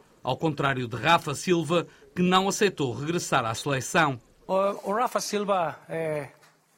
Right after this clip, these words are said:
Speaker 2: um jogador, eh, fantástico, mas, eh, eu tentei falar com o Rafa, mas o Rafa, eh, creio que o seu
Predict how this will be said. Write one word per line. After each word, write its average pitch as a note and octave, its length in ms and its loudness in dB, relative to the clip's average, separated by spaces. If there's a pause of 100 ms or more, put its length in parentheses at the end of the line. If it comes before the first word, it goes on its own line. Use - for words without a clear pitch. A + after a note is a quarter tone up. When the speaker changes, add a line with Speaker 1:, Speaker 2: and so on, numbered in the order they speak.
Speaker 2:
um D#3+ 120 -6
jogador, D3 420 -4
eh, C3+ 260 -10 (320)
fantástico, - 760 -10 (800)
mas, C#3+ 680 -6 (580)
eh, C3+ 580 -8 (500)
eu D3 380 -6
tentei D#3 680 -8 (380)
falar D#3 540 -2
com D3 180 -12
o C3+ 120 -8
Rafa, E3+ 560 -2
mas C3+ 560 -8
o C3+ 80 -8
Rafa, C#3+ 520 -2 (640)
eh, B2+ 560 -12
creio C#3+ 540 -6 (100)
que B2+ 420 -14 (640)
o D3 140 -12
seu D#3 480 -6